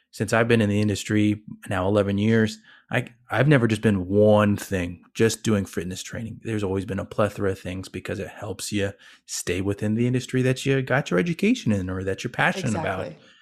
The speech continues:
Speaker 1: So keep on the virtual train, I will say. That's my
Speaker 2: Yeah.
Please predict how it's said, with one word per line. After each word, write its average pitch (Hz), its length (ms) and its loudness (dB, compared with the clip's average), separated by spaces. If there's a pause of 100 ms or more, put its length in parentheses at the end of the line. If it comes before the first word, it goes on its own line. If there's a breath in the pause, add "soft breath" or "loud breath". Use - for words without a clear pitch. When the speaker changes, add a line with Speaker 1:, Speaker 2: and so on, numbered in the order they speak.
(240 loud breath)
Speaker 1:
So 104 460 2 (840)
keep - 340 6 (220)
on 131 300 4
the 117 80 6
virtual 120 500 2
train, 101 500 -4
I 101 140 -2
will 98 100 -2
say. 101 220 -2
That's 113 260 4
my 98 320 2
Speaker 2:
Yeah. 156 260 0